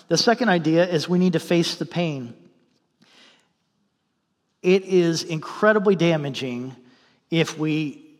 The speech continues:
deny the pain, ignore the pain, uh,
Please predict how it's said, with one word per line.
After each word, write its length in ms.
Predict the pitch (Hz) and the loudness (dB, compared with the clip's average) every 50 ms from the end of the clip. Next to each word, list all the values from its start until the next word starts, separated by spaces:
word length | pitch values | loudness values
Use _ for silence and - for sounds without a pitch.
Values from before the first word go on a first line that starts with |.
| _ _ _ - | _ _ _ -12
deny 400 | - 147 147 151 143 147 151 147 | -8 -6 -2 0 0 2 0 0
the 120 | 135 131 131 | -2 -4 -6
pain, 420 | - - 127 117 110 107 107 120 - - _ _ _ _ _ _ _ _ _ - | -8 -8 -10 -8 -10 -10 -12 -18 -20 -20 _ _ _ _ _ _ _ _ _ -8
ignore 400 | 139 147 156 156 160 165 170 170 | -6 -4 -2 0 0 2 2 2
the 100 | 156 151 | 0 -2
pain, 460 | - - 139 123 113 107 104 113 - _ _ _ _ _ _ _ _ _ _ _ _ _ - | -6 -10 -10 -10 -10 -10 -12 -14 -20 _ _ _ _ _ _ _ _ _ _ _ _ _ -10
uh, 300 | 139 123 120 117 113 104 | -10 -8 -8 -8 -10 -10